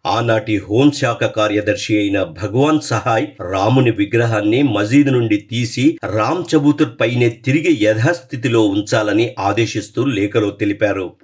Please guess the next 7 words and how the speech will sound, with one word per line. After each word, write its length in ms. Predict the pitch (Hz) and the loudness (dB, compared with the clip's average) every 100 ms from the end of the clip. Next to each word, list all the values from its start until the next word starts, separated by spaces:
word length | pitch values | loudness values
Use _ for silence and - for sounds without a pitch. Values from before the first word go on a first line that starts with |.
| - | -2
దీనికి 380 | 147 151 143 131 | 2 4 2 0
నాయర్ 400 | 107 117 147 143 - _ _ _ - | 0 0 0 -2 -8 _ _ _ -6
పై 220 | 147 359 - 120 | -2 -2 -2 -2
అధికారి 600 | 123 113 123 110 110 - _ | 0 0 0 0 -4 -6 _
ఆదేశాన్ని 640 | 98 123 156 147 143 123 113 | -6 0 2 2 0 2 2
ఒప్పుకోకుండా 880 | 101 104 117 113 131 127 107 120 151 - _ _ | 2 -2 -2 0 2 2 2 2 0 -12 _ _
జవాబుగా 800 | 95 101 104 120 135 131 113 131 | -4 0 2 4 2 2 2 0